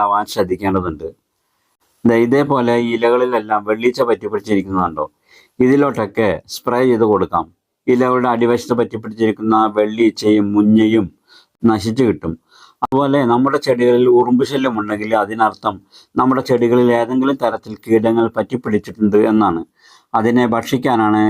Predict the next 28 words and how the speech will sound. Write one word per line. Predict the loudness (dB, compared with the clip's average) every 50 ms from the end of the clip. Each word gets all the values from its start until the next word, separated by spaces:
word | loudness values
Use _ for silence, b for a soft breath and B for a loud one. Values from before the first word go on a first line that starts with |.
| 2 2 2
ഈ | 2 2 0
ഉറുമ്പുകൾ | 0 -4 -4 -2 0 0 0 0 -2 -4
കൂട്ടം | -6 -6 -4 -2 -4 -2 -2
കൂട്ടമായി | -4 -4 -4 -2 -2 0 0 0 0 0
ചെടികൾ | 0 0 2 2 2 2 2 0 0
കയറി | -2 0 0 0 0 -2 -4
കൂടുന്നത്. | -4 -4 -4 -6 -8 -10 -10 -12 -14 b b b b b b b b b 2 4
ഈ | 4 4 4
ഒരു | 2 2 2 2
ജൈവ | 2 2 2 0 0 0
കീടനാശിനി | 0 0 2 0 0 -2 -2 -6 -4 -4 0 2 2
മൂ-, | 2 2 2 2 2
മൂന്ന് | 4 4 4 4 2 2 2 2
ദിവസത്തിൽ | 2 0 -2 -2 -2 0 2 2
ഒരിക്കൽ | 2 0 -2 -4 -2 0 0 2 0 0 -2
ചെടികൾക്ക് | -2 -2 0 2 2 2 0 -2 -2 -2 -4 -2 -2
സ്പ്രേ | -4 -2 0 0
ചെയ്ത് | 2 2 2 0
കൊടുക്കാവുന്നതാണ്. | 0 -2 -2 -2 0 0 0 0 -2 -4 -6 -12 _ b b b b _ -8 -4 -2
അതുകൊണ്ട് | -2 0 0 0 0 0 -2 -2 0
കീടത്തിൻ്റെ | 0 0 2 2 0 -2 0 0 2 2 2 2
വ്യാപ്തിക്കനുസരിച്ച് | 2 2 2 2 0 -2 -4 -4 -2 0 -2 -2 -2 -2 -2 -4 -4 -4 -4 -2 -2 0 2 2
ആഴ്ചയിൽ | 2 0 0 -2 -2 -2 0 0 0 0 0
ഒന്നോ | 0 0 0 0 0 0 0 0
രണ്ടോ | -2 -2 -2 -2 -2 -2 -4
മൂന്നോ | -4 -4 -4 -2 -2 -4 0 0
തവണയൊക്കെ | 0 0 0 -2 -2 -4 -4 -2 -2 -2 -2 -2 b b b b b b b b b b -8 -8
സ്പ്രേ | -6 -4 -2 0 0